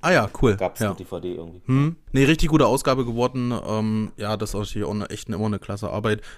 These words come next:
Speaker 1: Deswegen, ich habe ja meine fünf Euro reingetan für die, äh, Maleraktion und hab
Speaker 2: Genau,
Speaker 1: dann
Speaker 2: ich
Speaker 1: im
Speaker 2: auch, weil
Speaker 1: Nachgang
Speaker 2: gute Malermeister sind, äh, schwer zu finden. Deshalb, ja.
Speaker 1: Ich hab dann im
Speaker 2: Ja,
Speaker 1: Nachgang
Speaker 2: auf jeden
Speaker 1: erst
Speaker 2: Fall.
Speaker 1: gesehen,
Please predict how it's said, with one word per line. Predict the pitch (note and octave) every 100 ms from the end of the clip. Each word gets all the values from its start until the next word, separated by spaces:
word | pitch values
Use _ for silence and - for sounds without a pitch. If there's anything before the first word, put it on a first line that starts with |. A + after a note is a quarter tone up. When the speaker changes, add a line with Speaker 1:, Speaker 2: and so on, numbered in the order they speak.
| -
Speaker 1:
Deswegen, | A2 B2+ C3 B2
ich | C3
habe | D#3 D#3
ja |
meine | C#3+ C#3 C3+
fünf | D3 A2
Euro | B2+ C#3
reingetan | B2+ C#3+ C#3 C3+ C3 C3
für | C3 B2+
die, | B2 A#2 - - - -
äh, | - A#2
Maleraktion | A#2 D#3 D#3+ C#3+ - D#3 E3
und | B2+ C3+
hab |
Speaker 2:
Genau, | C#3
Speaker 1:
dann | C#3 G#3+
Speaker 2:
ich | -
Speaker 1:
im |
Speaker 2:
auch, | -
weil | F3+ G#3
Speaker 1:
Nachgang | E3 C#3
Speaker 2:
gute | C3+ C3
Malermeister | B2 C3 A#2+ - -
sind, | G2+ A2 G#2 F#2
äh, | F#2+
schwer | - G2+ G2+
zu | A#2+
finden. | - G2+ F#2+ E2 - - -
Deshalb, | - D2+ D#2 -
ja. | D2+
Speaker 1:
Ich | B2+ C#3
hab | A#2+
dann | A2 E3
im | D#3
Speaker 2:
Ja, | B2+
Speaker 1:
Nachgang | F3 - E3
Speaker 2:
auf |
jeden | A#2+
Speaker 1:
erst | C3 -
Speaker 2:
Fall. | C#3+
Speaker 1:
gesehen, | A#2 B2+ D#3+ F#2+